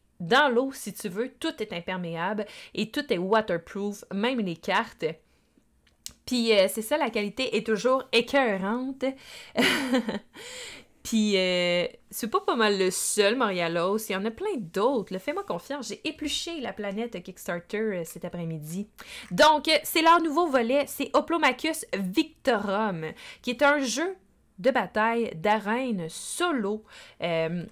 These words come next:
donc qui va se jouer justement en solitaire, ce qui, qui va se jouer en semi, semi-campagne, je dirais. Ça se joue en quatre parties. Fait que c'est comme une campagne. Dans le fond, tu commences ça, puis tu fais tes quatre parties.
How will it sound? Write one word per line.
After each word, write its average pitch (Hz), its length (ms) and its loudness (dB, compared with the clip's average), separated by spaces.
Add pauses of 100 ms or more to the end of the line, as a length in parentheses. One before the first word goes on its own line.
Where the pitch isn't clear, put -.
(180)
donc 185 460 -4 (220)
qui - 140 -4
va 240 140 2
se 226 140 -6
jouer 175 220 -6
justement 190 400 -6
en 220 120 -2
solitaire, 196 880 0
ce - 140 -16
qui, 196 260 -4 (380)
qui 202 420 -2
va 202 140 2
se 240 160 -2
jouer 294 240 -2
en 202 160 2
semi, 415 680 -2 (500)
semi-campagne, 339 880 0
je 254 140 -6
dirais. 247 320 -2
Ça 247 160 -2
se 233 60 -4
joue 320 120 0
en 349 100 0
quatre 277 400 -2
parties. - 460 -8
Fait 185 140 -8
que - 60 -18
c'est - 60 -14
comme 403 140 -6
une 254 140 -6
campagne. 180 420 -6
Dans 208 120 -6
le 226 60 -6
fond, 233 140 -10
tu - 160 -20
commences 208 380 -6
ça, 240 120 -2
puis 233 120 -10
tu - 80 -14
fais 196 100 -10
tes 175 140 -14
quatre - 240 -16
parties. - 440 -16